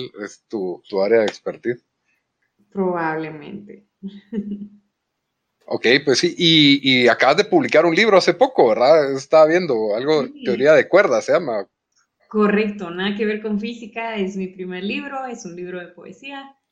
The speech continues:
Speaker 2: Eh, lleva dos años de estarse, pues llevaba dos años de estar rebotando en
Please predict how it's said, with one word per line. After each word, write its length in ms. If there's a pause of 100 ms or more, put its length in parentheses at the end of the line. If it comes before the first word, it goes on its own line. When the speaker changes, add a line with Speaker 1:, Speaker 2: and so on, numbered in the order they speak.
(480)
Speaker 2:
Eh, 440
lleva 280
dos 240
años 380
de 80
estarse, 960
pues 180
llevaba 360
dos 200
años 280
de 80
estar 200
rebotando 1160
en 420